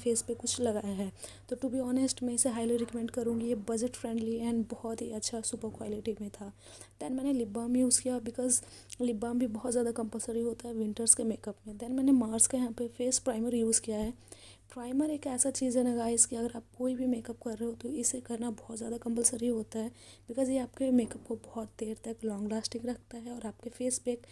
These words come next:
cracky effect नहीं देता है। Then मैंने यहाँ पे Nyx का और Maybelline का सुपर स्टे foundation use किया है और इसमें मेरा set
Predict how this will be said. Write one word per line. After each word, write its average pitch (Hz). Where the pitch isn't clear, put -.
cracky 240
effect 233
नहीं 233
देता 190
है। 208
Then 262
मैंने 262
यहाँ 262
पे 254
Nyx 247
का 247
और 220
Maybelline 220
का 240
सुपर 226
स्टे 240
foundation 214
use 240
किया 233
है 226
और 240
इसमें 269
मेरा 269
set 247